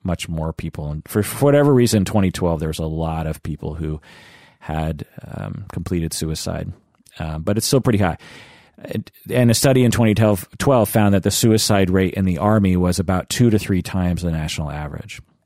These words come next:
Uh, another study from, that looked at twenty twelve numbers found that six thousand five hundred former military personnel died by suicide. So that's pretty alarming, right?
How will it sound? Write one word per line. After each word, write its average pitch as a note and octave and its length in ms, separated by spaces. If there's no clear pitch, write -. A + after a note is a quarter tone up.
Uh, G2+ 180
another B2 300
study A#2 320
from, A2 580
that G#2+ 220
looked A2 180
at G2+ 160
twenty A2 240
twelve A2 380
numbers A2 280
found A2+ 300
that G#2 180
six - 420
thousand B2+ 420
five A#2+ 380
hundred G#2+ 320
former C#3+ 560
military F2 500
personnel F2 500
died E2+ 320
by D#2 180
suicide. E2 680
So A#2+ 400
that's D3+ 160
pretty D3+ 180
alarming, G#2 360
right? F#2 240